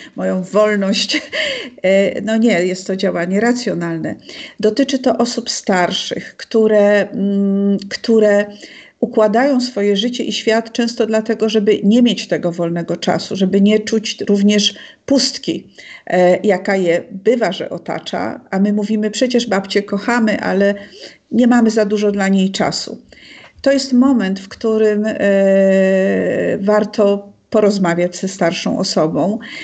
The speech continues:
i, e, tutaj, e, czasem pomaga deklaracja, jak bardzo ta osoba jest ważna, bo osoby, e, w-, starsze również chcą być potrzebne i mówią:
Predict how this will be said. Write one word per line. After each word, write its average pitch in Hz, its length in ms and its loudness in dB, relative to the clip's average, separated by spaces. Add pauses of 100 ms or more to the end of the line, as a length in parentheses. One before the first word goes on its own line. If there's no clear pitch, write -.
(280)
i, 214 540 2
e, 190 200 2
tutaj, 233 600 -2 (580)
e, 175 600 2 (140)
czasem 254 400 0
pomaga 208 760 0 (160)
deklaracja, 196 920 0 (160)
jak 202 240 0
bardzo 202 320 0
ta - 180 -4
osoba 185 380 -2
jest 185 280 -4
ważna, 160 420 -2
bo 196 140 -2
osoby, 262 400 2 (240)
e, 208 200 2
w-, - 160 -10 (260)
starsze 220 580 -2
również 247 300 -2
chcą 175 200 -4
być 180 160 -6
potrzebne - 560 -2
i 208 100 0
mówią: 220 380 2